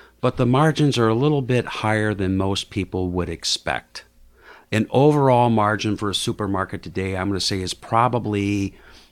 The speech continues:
thirty-one, thirty-two percent. It depends on mix. The perimeter is gonna have a higher margin, but it's spread between margin and labor. You're gonna have a sixty-five percent margin or a seventy,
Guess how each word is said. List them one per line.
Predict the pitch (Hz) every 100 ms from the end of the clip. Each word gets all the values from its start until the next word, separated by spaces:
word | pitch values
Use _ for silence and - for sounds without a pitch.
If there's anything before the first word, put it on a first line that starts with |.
| _ - - - -
thirty-one, | 107 107 101 95 92 95 92
thirty-two | 98 95 92 - 104
percent. | 101 87 107 123
It | 98
depends | - 80 104 95
on | 87 85 85
mix. | 90 156 - - - - _ _ _ _
The | 90
perimeter | - 104 101 104
is | 101
gonna | 107 101
have | 98
a |
higher | 95 101 98
margin, | 95 98 110 120
but | 110
it's | 95 -
spread | - 104 107
between | 113 - 107 98
margin | 92 90 87 87
and | 87
labor. | 147 180 80 73 - - - - -
You're | 95
gonna | 101 98
have | 107 101 95 - - _ _ _
a | 98
sixty-five | - 127 - 117 - 101 107
percent | 107 98 104 -
margin | 98 98 98
or | 92
a | 85
seventy, | - 101 110